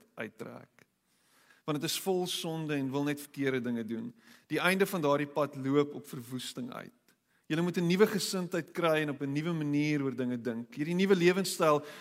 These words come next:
moet julle deel van julle lewe maak, soos 'n mens nuwe klere aantrek. Ons nuwe lewe moet ons al meer soos God laat lyk. Ons moet reg lewe soos God dit wil hê en ons heeltemal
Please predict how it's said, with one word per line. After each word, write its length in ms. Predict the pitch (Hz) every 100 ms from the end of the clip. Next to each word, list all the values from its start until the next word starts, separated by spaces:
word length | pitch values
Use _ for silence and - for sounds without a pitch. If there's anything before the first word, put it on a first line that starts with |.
| -
moet 120 | 151
julle 220 | 160 156
deel 360 | 139 165 180 170
van 220 | 170 147
julle 220 | 143 139
lewe 280 | 135 147 151
maak, 420 | 135 135 131 131
soos 160 | 139 131
'n 80 | 127
mens 400 | 127 127 123 131
nuwe 240 | 127 123
klere 420 | - 131 117 -
aantrek. 760 | - 110 - - - - _ - _ _ _ _ _ -
Ons 200 | 143 143
nuwe 240 | 180 185
lewe 340 | 156 160 170
moet 160 | 160 143
ons 400 | 143 139 - - _ _ _ -
al 240 | 185 196
meer 280 | 175 151 151
soos 200 | 151 143
God 280 | - 143 139
laat 180 | 127 -
lyk. 440 | 113 107 _ - _ _ _ -
Ons 140 | 135
moet 120 | 147
reg 380 | 143 147 165 -
lewe 440 | 135 127 117 117 - _ _ _ -
soos 160 | 139
God 260 | - 170 147
dit 180 | 143 135
wil 140 | 127
hê 420 | 120 117 113 113 _ _ _ -
en 120 | 135
ons 180 | 131 123
heeltemal 1000 | 131 151 170 165 135 127 123 127 127